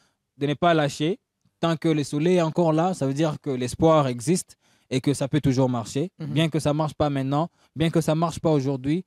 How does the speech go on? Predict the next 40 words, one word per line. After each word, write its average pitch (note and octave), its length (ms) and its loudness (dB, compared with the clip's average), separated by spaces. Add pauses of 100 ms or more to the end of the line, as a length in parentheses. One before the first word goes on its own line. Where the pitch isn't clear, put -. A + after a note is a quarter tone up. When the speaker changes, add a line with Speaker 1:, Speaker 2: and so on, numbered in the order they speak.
(140)
Speaker 1:
mais C3+ 120 -8
tant A#3 200 0
que G3+ 140 0
les, E3+ 260 2
le, D#3 320 -2
le D#3 120 4
soleil E3+ 400 2 (360)
n'a D#3+ 300 2
jamais D#3 300 2
cessé D#3 340 2
d'apparaître, C#3+ 640 -4
ça - 140 -12
veut A#2+ 60 -8
dire D#3 220 -2
que B2 220 -2
ça A2 160 -10
peut C3 140 0
marcher A2+ 440 -8
un A#2+ 100 -6
jour A#2 180 -2
Speaker 2:
Mhm. A2 40 0
Speaker 1:
ou G#2 40 -4
l'autre. G#2 240 -8 (520)
Donc, G2+ 220 -10
euh, F#2 140 -6 (160)
ouais. A2 80 -10
Speaker 2:
Grâce D#3+ 240 -4
me D#3+ 100 -4
signale D#3 300 -4
qu'il B2+ 160 -8
a B2+ 60 -8
besoin C#3 360 -4
de D3+ 80 -6
ces C#3 160 -8
trente D#3 240 -8
secondes, C#3+ 480 -4
de C#3+ 80 -6
ces C#3+ 160 -4
dix E3 200 -2
secondes. C3 420 -2